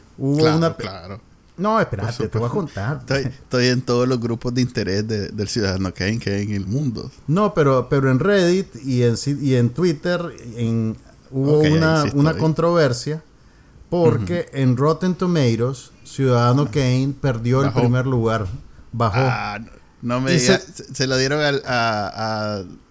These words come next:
Speaker 2: The, The Shawshank Redemption.
Speaker 1: No, no, no podés adivinar. Ahora, alguien
Speaker 2: <laughs>
Speaker 1: identificó que fue un hijo de puta. <laughs> O sea, fue un maje que, que así, nivel troleo, puso una
Speaker 2: Ajá.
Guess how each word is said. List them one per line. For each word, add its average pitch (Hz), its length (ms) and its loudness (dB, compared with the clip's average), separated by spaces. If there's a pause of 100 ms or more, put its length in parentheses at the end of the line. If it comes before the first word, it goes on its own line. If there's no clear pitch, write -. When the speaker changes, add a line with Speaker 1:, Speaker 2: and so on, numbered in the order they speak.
(140)
Speaker 2:
The, 113 160 -8
The 113 80 -10
Shawshank 127 440 -4
Redemption. 107 480 -4 (140)
Speaker 1:
No, 123 240 2
no, 135 200 4
no 151 200 2
podés 160 240 4
adivinar. 127 720 2
Ahora, 139 380 0 (560)
alguien 220 600 0
Speaker 2:
<laughs> - 60 -16
Speaker 1:
identificó 160 840 0
que 165 160 -4
fue 185 220 -2
un 226 100 0
hijo 233 160 2
de 170 60 0
puta. 160 680 -2
<laughs> - 40 -6
O 190 80 0
sea, - 500 -4 (520)
fue 175 160 -2
un 277 200 2
maje 196 460 2
que, 170 220 -4
que 156 140 -2
así, 143 260 -2
nivel 185 340 0
troleo, 156 680 2 (360)
puso 180 240 -4
una 190 100 2
Speaker 2:
Ajá. 117 80 2